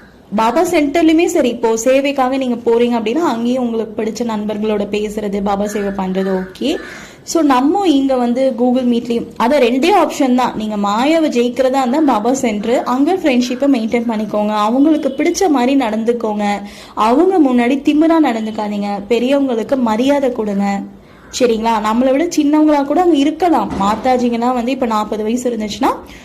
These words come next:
ஒரு சரண்டர் உங்க-, அவங்களுக்கு முப்பது வயசுல கூட இருக்கலாம். But நீங்க மரியாதை அப்படிங்கிறது கொடுக்கணும். அப்பா, நீங்க அவங்க சொல்ற மாதிரி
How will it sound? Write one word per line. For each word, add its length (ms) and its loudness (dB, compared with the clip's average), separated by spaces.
ஒரு 160 0
சரண்டர் 580 2
உங்க-, 220 -2
அவங்களுக்கு 500 0
முப்பது 340 2
வயசுல 300 -2
கூட 160 2
இருக்கலாம். 580 0
But 160 -2
நீங்க 280 -4
மரியாதை 640 0
அப்படிங்கிறது 460 -2
கொடுக்கணும். 480 -4
அப்பா, 380 0
நீங்க 220 0
அவங்க 280 0
சொல்ற 340 2
மாதிரி 280 -2